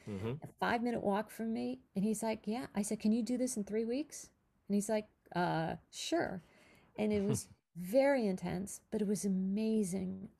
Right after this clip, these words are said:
Speaker 2: I thought of this as a gift for other people, but
Speaker 1: Yes.
Speaker 2: honestly, the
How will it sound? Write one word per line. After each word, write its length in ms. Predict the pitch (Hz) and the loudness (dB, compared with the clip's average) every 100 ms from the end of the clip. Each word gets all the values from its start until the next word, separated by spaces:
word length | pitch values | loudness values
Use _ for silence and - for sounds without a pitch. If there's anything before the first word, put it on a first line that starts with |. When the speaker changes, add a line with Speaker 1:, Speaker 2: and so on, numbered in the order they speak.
| _ - | _ -6
Speaker 2:
I 80 | 202 | -2
thought 220 | 220 220 | 2 2
of 80 | 185 | 0
this 180 | 196 | -2
as 100 | 196 | -2
a 40 | 175 | -4
gift 280 | 160 190 - | -2 -2 -2
for 180 | 185 - | -6 -4
other 160 | 170 | -4
people, 300 | 165 185 185 160 | -2 -4 -2 -2
but 180 | 165 - - - - - | -4 -6 -14 -20 -20 -20
Speaker 1:
Yes. 100 | 98 135 | -10 -4
Speaker 2:
honestly, 580 | 190 196 185 185 180 | 0 0 -2 -2 0
the 240 | 165 165 | 0 -2